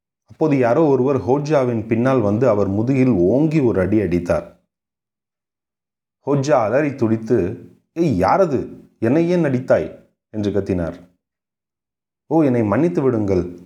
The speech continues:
நான் என் நண்பரோ என்று நினைத்து அடித்து விட்டேன், மன்னித்து விடுங்கள்," என்றார் அடித்தவர். "அப்படியா? அதை வந்து நீதி அரசரிடம் சொல்லுங்கள்,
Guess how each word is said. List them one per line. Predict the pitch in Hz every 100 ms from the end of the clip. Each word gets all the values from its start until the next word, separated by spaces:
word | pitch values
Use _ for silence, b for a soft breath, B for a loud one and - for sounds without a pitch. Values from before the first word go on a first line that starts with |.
| _
நான் | 107 113
என் | 104
நண்பரோ | 98 107 156 170 175 175
என்று | 135 120
நினைத்து | 110 113 113
அடித்து | 101 101 104
விட்டேன், | 92 95 90
மன்னித்து | 98 117 117
விடுங்கள்," | 104 98 92 82 - _
என்றார் | 107 104 98 127
அடித்தவர். | 101 87 92 80 - - _ _ _ _ _ _ _ _ _ _ _ _ _
"அப்படியா? | 107 - 156 95 85 123 - -
அதை | 101 123
வந்து | 127 156
நீதி | 127 160 170 139
அரசரிடம் | 110 113 107 95
சொல்லுங்கள், | 98 107 117 110 78 -